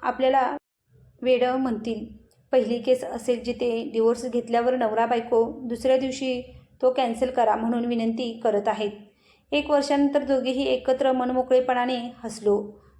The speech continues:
थोडे रिलॅक्स झाल्यावर मी म्हणालो, "एक काम करू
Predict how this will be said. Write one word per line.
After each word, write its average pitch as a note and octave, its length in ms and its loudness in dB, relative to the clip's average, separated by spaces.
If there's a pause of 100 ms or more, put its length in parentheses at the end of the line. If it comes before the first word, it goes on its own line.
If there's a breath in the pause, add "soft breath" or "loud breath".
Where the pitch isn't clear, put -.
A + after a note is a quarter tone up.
(160)
थोडे A3+ 540 0 (100)
रिलॅक्स A#3 400 0
झाल्यावर A#3+ 540 2
मी B3+ 420 -4
म्हणालो, G3+ 480 0 (1800 soft breath)
"एक C4 280 -2
काम A3+ 240 0
करू G3+ 200 2